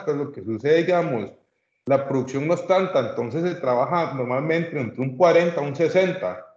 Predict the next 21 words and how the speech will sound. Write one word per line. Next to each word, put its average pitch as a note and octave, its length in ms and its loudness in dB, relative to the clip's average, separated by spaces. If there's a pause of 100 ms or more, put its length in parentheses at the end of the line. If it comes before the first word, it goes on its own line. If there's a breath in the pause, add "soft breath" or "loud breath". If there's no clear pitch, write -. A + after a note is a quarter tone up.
cuarenta B2+ 520 0
de D#3+ 80 2
leche D#3+ 280 -2
cabra D#3+ 260 0
y D3 40 -4
sesenta A2 400 -4
de C3 100 -2
leche C3+ 140 -4
de C#3 60 2
vaca, C#3+ 340 2
por G#2 140 -4
lo - 80 -12
que F#2+ 60 -8
decía G#2 160 -4
el - 80 -8
profe C3+ 260 0
antes, C3+ 340 -2
que A#2 160 -8
era G#2+ 140 0
el G#2+ 80 -6
sabor. - 640 0